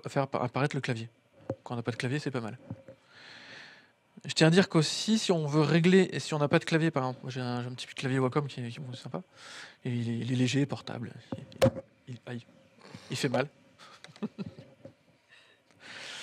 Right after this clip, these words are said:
Et, euh, voilà, donc on a ce clavier standard, on a la possibilité de, d'avoir un double clavier quand on a des, quand on a deux mains, voilà.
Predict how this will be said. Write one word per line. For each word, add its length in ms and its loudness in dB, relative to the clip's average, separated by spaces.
Et, 140 8
euh, 720 4
voilà, 180 4
donc 280 -6
on 120 2
a 60 6
ce 140 0
clavier 280 4
standard, 600 2
on 160 -8
a 220 0
la 80 -2
possibilité 480 -6
de, 480 -6
d'avoir 340 -8
un 80 -8
double 280 -2
clavier 260 2
quand 180 -8
on 20 -12
a 100 -8
des, 180 -12
quand 100 -6
on 40 0
a 80 2
deux 100 2
mains, 160 0
voilà. 220 -10